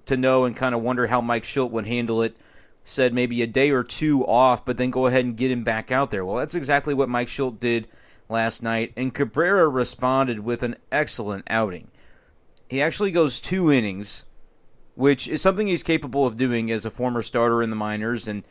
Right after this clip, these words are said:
you know, one of those weapons out of the Cardinals bullpen that's capable of being extended a little bit longer. Just twenty-six pitches, so plenty efficient to get through two innings, and he notches a couple of strikeouts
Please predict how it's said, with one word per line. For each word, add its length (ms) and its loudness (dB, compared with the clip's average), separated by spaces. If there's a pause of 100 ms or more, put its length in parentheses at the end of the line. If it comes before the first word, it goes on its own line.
(460)
you 100 -8
know, 120 -4
one 280 2
of 60 4
those 200 2
weapons 400 0
out 120 2
of 80 -8
the 80 -4
Cardinals 340 2
bullpen 420 -2
that's 200 -4
capable 520 -2
of 120 -4
being 180 -2
extended 460 -2
a 40 -2
little 160 0
bit 140 -2
longer. 420 -4 (320)
Just 220 -4
twenty-six 480 2
pitches, 460 -2
so 160 -2
plenty 320 -2
efficient 420 -2
to 60 -10
get 200 -2
through 140 -2
two 220 0
innings, 240 -2
and 100 0
he 80 -2
notches 480 -2 (300)
a 40 -4
couple 300 0
of 80 0
strikeouts 640 0